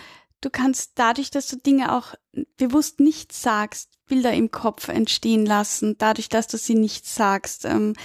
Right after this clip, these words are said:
bewirkst du etwas in Menschen und gerade Wörter bewirken so viel in Menschen und da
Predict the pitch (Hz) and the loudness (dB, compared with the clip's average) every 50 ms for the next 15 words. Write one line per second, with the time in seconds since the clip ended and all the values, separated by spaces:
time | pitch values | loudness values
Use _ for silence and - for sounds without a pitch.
0 | - - _ - 240 226 269 285 - - - 233 - - - - 214 220 - - | -18 -10 _ 0 2 4 4 4 2 0 -2 -2 -2 -2 -2 -2 -4 -4 -4 0
1 | - 226 226 220 214 208 202 202 202 - - - 214 214 - - 208 202 202 208 | 2 4 4 4 4 2 2 0 0 -2 -2 -2 -2 -2 -4 -6 -4 -2 -2 0
2 | 214 208 214 214 214 220 220 - 226 214 - 208 202 220 214 - _ 220 214 208 | 0 0 2 2 2 2 0 -2 -4 -4 -4 -2 -2 -2 -2 -2 _ -2 -2 -2
3 | - - - - - _ - - - 254 254 262 254 - - - 254 254 262 240 | -4 -10 -18 -20 -20 _ -12 -2 2 4 4 4 2 0 -2 0 2 4 4 4
4 | 226 - - - 226 220 220 214 202 202 202 - - - 208 220 220 214 - | 2 2 2 2 2 4 2 2 2 2 0 0 0 0 0 0 0 0 -2